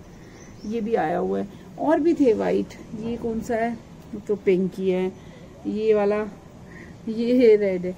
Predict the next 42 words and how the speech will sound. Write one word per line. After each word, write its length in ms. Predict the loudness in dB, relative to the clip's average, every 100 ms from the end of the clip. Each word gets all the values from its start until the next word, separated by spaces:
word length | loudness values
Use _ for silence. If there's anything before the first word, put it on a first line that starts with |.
| -12 -20 -6
तो 80 | -2
बहुत 280 | 2 2 4
सारे 180 | 2 2
का, 80 |
एक 240 | 2 0 0
येलो 420 | 2 4 4 4
इसमें 240 | 4 2 0
missing 340 | -2 -4 -4
है, 80 | -4
white 300 | 0 0 0
तो 100 | -2
मिल 160 | -2 0
गया 160 | 0 0
मुझे, 360 | -2 -2 -2 -4 -10 -4
light 340 | 0 0 0
yellow 300 | 0 2 2
भी 100 | 0
है 160 | -2 -2
मेरे 220 | -2 -4
पास। 360 | -6 -8 -8 -10 -20 -20 -20 -20 -20 -20 -20 -8
तो 80 | -6
देखिए, 280 | -6 -8 -10
बहुत 540 | -2 -2 -2 -2 -2
सुंदर 300 | -4 -4 -2
लगते 260 | -4 -8 -10
हैं। 140 | -10 -14 -20 -14
और 120 | -10
सबसे 360 | -8 -10 -6 -2
मजे 300 | -2 -2 -8
की 140 | -8
बात 280 | -6 -4 -4
है 80 | -6
कि 160 | -6 -12
इसकी 260 | -12 -10
अगर 220 | -6 -2
हम 100 | -2
potting 460 | -2 -6 -6 -6 -4
mix 220 | -4 -8 -10
की 120 | -6
बात 280 | -6 -6 -8
करें, 200 | -12 -8
देखिए 260 | -8 -8